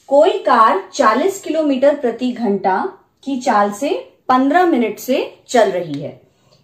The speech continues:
इसके पश्चात वह साठ किलोमीटर प्रति घंटा चाल से पन्द्रह मिनट चलती है।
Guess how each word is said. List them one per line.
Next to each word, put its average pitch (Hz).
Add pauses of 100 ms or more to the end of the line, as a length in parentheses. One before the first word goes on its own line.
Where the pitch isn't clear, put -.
(140)
इसके 302 (100)
पश्चात 269
वह 285
साठ 311
किलोमीटर 277
प्रति 240
घंटा 254
चाल 254
से 330 (360)
पन्द्रह 202
मिनट 226
चलती 233
है। 233